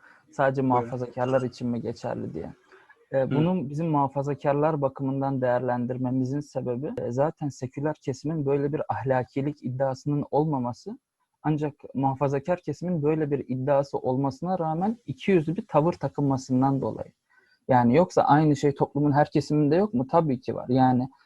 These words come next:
Speaker 1: patriarka, işte Müslümanlar arasında vardı, atıyorum, e, Hristiyanlar arasında yok mu? Tabii ki var. Asıl, e, yani konuyu bir değerlendirme şeklimizin sebebi, yani sadece Türkiye'deki muhafazakarlar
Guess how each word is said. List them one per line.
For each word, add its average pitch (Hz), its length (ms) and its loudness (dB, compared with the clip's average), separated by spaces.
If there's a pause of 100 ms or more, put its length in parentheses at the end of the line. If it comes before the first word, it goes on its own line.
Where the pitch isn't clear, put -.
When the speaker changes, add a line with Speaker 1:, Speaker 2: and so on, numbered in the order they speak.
(220)
Speaker 1:
patriarka, 139 840 4 (220)
işte - 420 2 (120)
Müslümanlar 139 560 4
arasında 123 720 2 (260)
vardı, 123 500 4 (280)
atıyorum, 127 540 2 (300)
e, 90 80 2
Hristiyanlar 131 720 2
arasında 131 360 2
yok 226 160 0
mu? 139 120 -2
Tabii 135 320 2
ki - 120 -8
var. - 120 0
Asıl, 131 360 0
e, - 160 -14 (280)
yani 123 460 2
konuyu 143 360 4
bir 123 140 2
değerlendirme 131 760 6
şeklimizin 139 800 0
sebebi, 131 600 2
yani 117 160 -2
sadece 120 300 2
Türkiye'deki 123 480 -2
muhafazakarlar 127 800 0